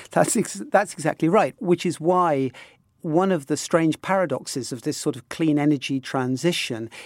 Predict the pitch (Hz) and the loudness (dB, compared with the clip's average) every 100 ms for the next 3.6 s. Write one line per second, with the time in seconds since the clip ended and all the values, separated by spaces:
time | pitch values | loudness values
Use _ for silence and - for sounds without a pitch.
0 | - 196 160 185 190 190 202 - 220 - | -6 -2 -2 -2 -4 -4 -4 -4 -4 -6
1 | 165 139 143 131 127 147 185 226 208 151 | -6 -4 -2 0 0 2 2 2 -2 -6
2 | 127 - - 139 131 135 127 151 214 254 | -6 -8 -6 -4 -4 -4 0 2 4 2
3 | 151 120 110 110 - 117 | 0 -4 -4 -8 -8 -10